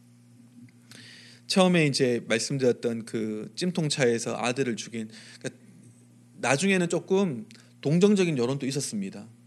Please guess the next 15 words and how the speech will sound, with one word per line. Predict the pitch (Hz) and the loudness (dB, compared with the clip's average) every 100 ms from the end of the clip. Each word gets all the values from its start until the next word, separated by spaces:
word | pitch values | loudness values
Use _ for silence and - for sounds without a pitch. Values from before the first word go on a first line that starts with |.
| _ - | _ -6
왜냐하면은 | 139 160 147 156 185 147 113 - - - - - - - - - - - - | -2 0 0 0 0 -2 -6 -14 -20 -20 -20 -20 -20 -20 -20 -20 -20 -20 -20
어, | - 139 131 - - | -4 -4 -4 -8 -4
아빠가 | 143 165 202 151 | 0 4 4 6
그런 | 170 175 | 4 4
거예요. | 151 117 107 104 | 6 4 2 0
보통은 | 151 175 185 180 175 117 - - - - - | -2 2 2 4 2 0 -6 -14 -20 -20 6
데이케어, | 156 185 - 180 147 | 12 12 10 4 6
이제 | 131 127 | 4 0
직장 | - - 180 165 127 - | 0 2 2 0 -6 -10
출근하다가 | - 226 208 185 147 135 131 | -4 2 4 6 4 2 2
데이케어에다가 | 139 156 180 - 175 151 135 120 117 | 8 10 10 6 6 6 6 2 4
맡기고 | 147 175 160 135 143 113 113 - | 2 4 0 2 2 0 -6 6
그리고 | 214 208 160 | 8 8 4
이제 | 131 131 120 - | 2 0 -2 -4
출근하는데 | - 190 190 147 135 139 | -4 0 2 2 2 0